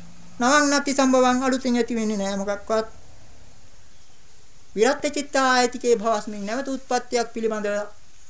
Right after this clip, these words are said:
ආල්-, ඇල්මක්, ආසාවක් නෑ. නිබ්බන්ති ධීරා. අන්න ඒක නිසා තමයි විරත් චිත්තා ආයතිකේ භවස්මි. තේ කීන බීජා අවිරුල්ලිච්ඡන්දා. ඒ විඥාන බීජය ක්ෂය වෙලා.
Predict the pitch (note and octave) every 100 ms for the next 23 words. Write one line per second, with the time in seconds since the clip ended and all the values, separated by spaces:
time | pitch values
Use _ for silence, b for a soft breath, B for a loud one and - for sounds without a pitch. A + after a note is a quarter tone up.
0 | - G#3 G3 G#3 G#3 G#3+ G#3 G#3 - -
1 | - - G3 G3 G3+ G3 F#3+ F3+ F3+ F3+
2 | F3+ - - - - - - - E3+ F3+
3 | F#3 G3 G3 F3+ G3+ F#3+ F#3 G3 F#3+ G3
4 | F#3+ F#3+ F3+ F#3+ F#3+ G#3+ F#3+ G3 F#3+ F#3+
5 | F3+ F#3+ G3 F#3+ F3+ F3 E3+ - F3+ A3
6 | - - - - - - - B B B
7 | G3 G#3 G3+ C4+ D4+ C#4+ C#4 B3+ C4+ B3+
8 | C#4 D#4+ D#4 D4+ - B3 C4+ A3 F#3+ -
9 | - - - - G3+ A3+ B3 B3+ C#4 B3+
10 | C#4 D4 B3+ - - - - - - D4
11 | D#4+ A3 E3+